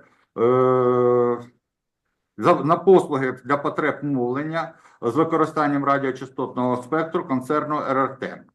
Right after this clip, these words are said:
Це друге звернення, яке розглядалося в апараті комісії. При розгляді першого звернення встановлено низку невідповідності вимогам положень порядку розробки та затвердження максимально граничних тарифів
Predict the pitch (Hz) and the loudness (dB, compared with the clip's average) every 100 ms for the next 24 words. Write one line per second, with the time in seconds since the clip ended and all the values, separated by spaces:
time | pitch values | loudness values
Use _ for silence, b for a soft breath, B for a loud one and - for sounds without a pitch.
0 | b b 185 185 196 175 151 135 151 147 | b b 2 6 6 6 2 2 2 2
1 | 147 147 147 151 151 151 160 147 147 147 | -2 -6 -8 -4 -4 -4 -4 -2 0 0
2 | 143 143 143 143 143 143 143 143 147 143 | -2 -2 -2 0 2 0 0 -8 -6 -4
3 | 139 - 131 135 156 185 170 160 165 170 | -6 -6 -6 0 2 2 2 -2 -2 -2
4 | 165 160 139 123 131 131 127 120 - 151 | -4 -2 -4 -2 -2 -2 -2 -6 -6 -6
5 | 170 151 143 139 151 180 175 139 139 135 | -4 -2 0 0 0 -4 -4 -4 -4 -6
6 | 135 143 151 139 131 131 120 139 156 135 | -6 -6 -4 -4 -4 -4 -4 -2 -4 -4
7 | 131 - 135 139 131 110 123 139 143 - | -4 -4 -2 -2 -4 -6 -4 -2 -2 -4
8 | 120 120 143 151 - 117 120 120 120 139 | -6 -6 -4 -6 -6 -8 -6 -6 -4 -2
9 | 120 113 117 120 120 135 139 123 110 123 | -2 -2 -4 -4 -6 -2 0 0 -4 -4
10 | 127 131 - 107 113 107 101 107 | -2 -4 -6 -10 -8 -6 -6 -10